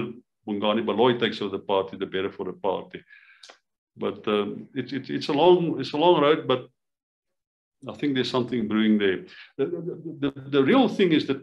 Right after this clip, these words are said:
you can distinguish them, uh, from other political parties on the Liberal side in the sense that there's something xenophobic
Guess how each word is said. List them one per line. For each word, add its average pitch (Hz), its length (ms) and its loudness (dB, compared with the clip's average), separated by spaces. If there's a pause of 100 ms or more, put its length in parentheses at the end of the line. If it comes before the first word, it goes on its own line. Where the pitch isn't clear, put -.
you 131 180 0
can 190 100 2
distinguish 208 480 4
them, 143 180 2 (520)
uh, 123 600 0 (760)
from 123 160 0
other 165 260 2
political 123 280 2 (160)
parties 123 500 2
on 113 200 -2
the 107 80 -2 (340)
Liberal 123 220 6
side 120 380 2 (280)
in 113 80 -4
the 110 80 -2
sense 135 300 2
that 123 140 -2 (300)
there's 123 500 -4 (380)
something 190 840 0 (140)
xenophobic 135 680 0